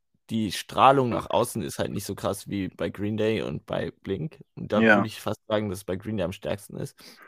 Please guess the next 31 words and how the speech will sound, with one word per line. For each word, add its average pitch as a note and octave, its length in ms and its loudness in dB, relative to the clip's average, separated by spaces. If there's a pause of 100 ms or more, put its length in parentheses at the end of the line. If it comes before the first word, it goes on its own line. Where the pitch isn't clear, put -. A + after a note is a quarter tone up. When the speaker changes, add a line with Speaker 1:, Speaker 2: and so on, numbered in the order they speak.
Speaker 1:
Auch A#2 120 2
die A2+ 260 0 (320)
mit A#2 160 -2
Abstand G#2 340 -2
beste G2+ 440 0
Liveband F#2 500 -2
von - 160 -10
allen, F2 240 -4
die - 140 -8
wir - 80 -4
bisher - 280 -8
genannt F2+ 340 -6
haben. G2 220 -8 (1300)
Speaker 2:
Sum? - 140 2
Speaker 1:
Also C#3+ 280 4
vo-, - 60 -8 (400)
nein, G2 380 -2
Green G#2+ 240 0
Day. C#2 160 -4 (140)
Speaker 2:
Ach A#2 140 6
so, A2+ 220 6
ich - 100 -4
wollte G2+ 120 -2
gerade E2 120 0
sagen, D#2 200 -2
ja. D#2+ 120 -2 (440)
Speaker 1:
Also G#2 240 0
von G2+ 200 0
den G2 140 0
Auftritten G2+ 480 -2
her. E2+ 300 -4